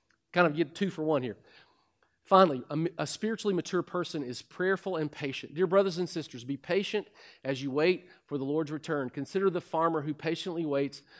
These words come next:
for the rains, <laughs> unless you're in South Carolina, uh, who patiently waits for the rains in the fall and in the spring, and they eagerly look for the valuable harvest to ripen. So you too should be patient. In James,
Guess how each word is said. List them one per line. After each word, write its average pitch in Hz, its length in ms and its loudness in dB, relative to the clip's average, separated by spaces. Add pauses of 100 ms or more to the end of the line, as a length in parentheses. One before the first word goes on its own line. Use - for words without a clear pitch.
(140)
for 131 120 -6
the 123 60 -4
rains, 151 560 0 (480)
<laughs> - 400 -10
unless 151 340 -2
you're 139 140 -4
in 139 100 -2 (300)
South 135 260 2
Carolina, 127 360 -2 (240)
uh, 165 180 10
who 180 240 2 (200)
patiently 196 360 4
waits 175 200 4
for 170 100 -6
the 156 60 0
rains 175 500 0 (100)
in 143 100 -6
the 139 60 -6
fall 180 520 8 (280)
and 139 160 0
in 135 60 -4
the 131 60 -10
spring, 170 540 0 (220)
and 123 120 -8
they 117 120 -4
eagerly 170 480 -2
look 151 200 0
for 131 180 -10
the 120 100 -8
valuable 123 400 -2
harvest 117 480 -10
to 117 80 -12
ripen. 104 440 -8 (220)
So 143 280 0
you 143 200 -4
too 131 360 -2 (200)
should 123 280 -4
be 104 300 -4 (1040)
patient. - 400 -14 (960)
In - 60 -8
James, 135 400 0